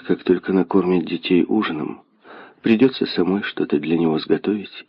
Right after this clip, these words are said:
и заставить его съесть. Вы с Ларри поезжайте без нас". "Грей в постели?"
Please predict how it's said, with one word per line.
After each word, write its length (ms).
и 100
заставить 500
его 140
съесть. 560
Вы 220
с 120
Ларри 400
поезжайте 460
без 180
нас". 260
"Грей 720
в 160
постели?" 520